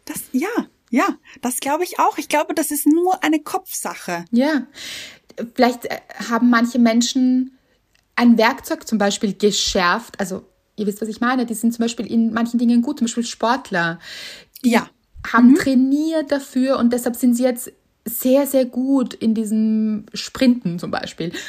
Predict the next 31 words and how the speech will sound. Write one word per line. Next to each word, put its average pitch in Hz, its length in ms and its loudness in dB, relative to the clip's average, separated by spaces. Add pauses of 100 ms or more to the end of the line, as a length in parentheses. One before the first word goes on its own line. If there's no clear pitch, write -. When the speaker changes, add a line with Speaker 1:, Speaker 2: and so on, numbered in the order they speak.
(140)
Speaker 2:
oder 196 200 4
in 214 80 2
diesem 214 160 2
Speaker 1:
Mhm. 214 40 4
Speaker 2:
Marathon. 214 440 2 (300)
Da 220 80 2
möchte 220 260 2
ich 240 100 0
jetzt 240 220 0 (140)
sagen, 226 320 2
die 233 80 0
sind 233 160 6
mir 240 80 8
natürlich - 480 0
überlegen. 180 680 -2
Also 180 440 0 (100)
Speaker 1:
Mhm. 214 320 -2
Speaker 2:
jetzt 233 220 0
nicht 233 160 -6
menschlich, 254 560 -2
aber, 220 380 -2
also 190 180 -6 (480)
doch 180 180 -10
irgendwie, 170 300 -10
weil 175 160 -8
wir 180 80 -6
natürlich 180 400 -10
das - 300 -14 (280)
Speaker 1:
Aber, 180 300 -12
ja. 190 220 -4 (120)
Speaker 2:
Ja, - 100 -2